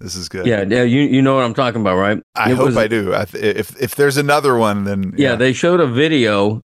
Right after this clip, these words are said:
Speaker 2: of, uh, Scott Hamilton figure skating in the nineteen eighty-four Olympics. The
Speaker 1: It was just a
Speaker 2: category was
Speaker 1: picture. It was just a picture from
Speaker 2: Yeah.
Speaker 1: waist up.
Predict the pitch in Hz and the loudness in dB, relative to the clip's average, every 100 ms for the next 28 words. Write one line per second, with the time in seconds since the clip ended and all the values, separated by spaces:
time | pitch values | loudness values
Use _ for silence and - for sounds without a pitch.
0 | _ 117 113 110 101 107 98 98 - 139 | _ 0 2 2 0 2 0 -2 -4 -2
1 | 135 - 135 127 117 95 101 92 - _ | -2 -2 -2 0 -2 -2 -2 -2 -4 _
2 | _ 160 147 131 104 - 107 101 98 113 | _ -2 0 0 0 0 0 2 0 0
3 | 110 104 107 117 131 113 107 107 107 113 | 2 2 0 0 0 0 2 0 0 0
4 | 107 95 98 92 98 - 110 156 147 135 | 0 2 0 -2 -6 -4 0 2 2 0
5 | 131 131 123 107 104 104 - 147 - 117 | 0 2 0 0 -2 -4 0 0 0 -2
6 | 135 - 123 127 113 120 95 - 113 - | -4 -2 -4 -2 0 0 0 -2 -2 -4